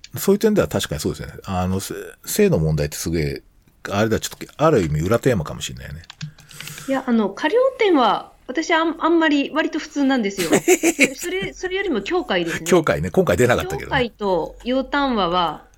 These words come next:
Speaker 2: あの、割と歴史書にも残ってる人たちなんですよ。
Speaker 1: あー。
Speaker 2: ですけれども、原則あの時代名前が残る人っていうのは、男っていうのは、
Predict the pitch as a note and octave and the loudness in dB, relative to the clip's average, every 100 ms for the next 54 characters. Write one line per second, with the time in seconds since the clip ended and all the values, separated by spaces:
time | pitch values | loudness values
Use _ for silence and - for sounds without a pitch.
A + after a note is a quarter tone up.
0 | _ - G3 F#3+ C4 E4+ F4 E4 C#4 - | _ -14 -10 -4 -2 -2 -4 -4 -4 -8
1 | A#3+ C4+ - F4+ E4 A3+ F3+ F3+ A3+ G#3+ | -8 -8 -8 -6 -2 -2 -2 -2 -4 -2
2 | F3 G#3 F3+ E3+ E3 D#3+ D3+ D#3+ F#3+ G#2 | -4 -4 -6 -6 -8 -8 -8 -8 -6 -2
3 | G2 F#2+ F2 F2 E2 D#2 D#2+ - - E4+ | 0 0 0 -2 -4 -6 -8 -12 -10 -10
4 | - D4 A3+ A3 A#3+ F#3+ - - A3+ D#4+ | -6 -2 0 2 2 2 -2 -10 -4 -2
5 | F#4 F#4 F4 F4 D#4+ D#4+ D#4 D#4+ D#4+ D4 | -2 -4 -2 0 0 -2 -4 0 0 2
6 | C4 C#4 D#4 D#4+ D#4+ D#4+ D#4+ F4 E4 - | 0 0 0 -2 -2 -4 -4 -4 -4 -4
7 | C4+ C4+ B3+ C4+ C4 B3+ C4+ A3 - G#3+ | -4 -2 -2 0 2 2 2 0 -4 -4
8 | A#3 A#3+ A#3 F#3+ F3+ E3 D#3 D#3+ | -2 -2 -2 -2 -2 -2 -6 -8